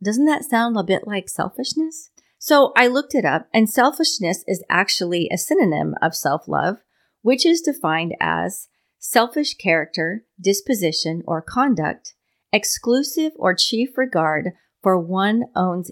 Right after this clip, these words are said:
interest and happiness. So this is interesting because we hear the term self-love and we think that it's a good thing. However, we know that being considered selfish is not what we want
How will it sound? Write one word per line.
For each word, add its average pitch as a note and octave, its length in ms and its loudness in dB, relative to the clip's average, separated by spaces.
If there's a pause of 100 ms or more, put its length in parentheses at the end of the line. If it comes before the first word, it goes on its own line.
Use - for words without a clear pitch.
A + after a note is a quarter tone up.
interest - 720 -4
and G#3 120 0
happiness. - 680 -6 (340)
So - 300 2
this E4 200 2
is G4 180 4
interesting D4 540 0
because G3 400 0
we A#3+ 140 0
hear D4 240 2
the G4 100 4
term G#3+ 320 0
self-love A3+ 560 0
and G#3 140 2
we G#3 100 -2
think B3+ 240 0
that G#3+ 120 0
it's G3 200 0
a F3+ 60 -2
good C4 400 -2
thing. D#3+ 360 -4 (460)
However, C#4 480 4
we B3 180 4
know A#3+ 760 4 (220)
that A3+ 200 4
being B3 340 4
considered G#3 640 2
selfish G4 760 0 (480)
is A3 280 4
not A3 360 2
what F3 220 0
we E3 100 -4
want D#3+ 340 -4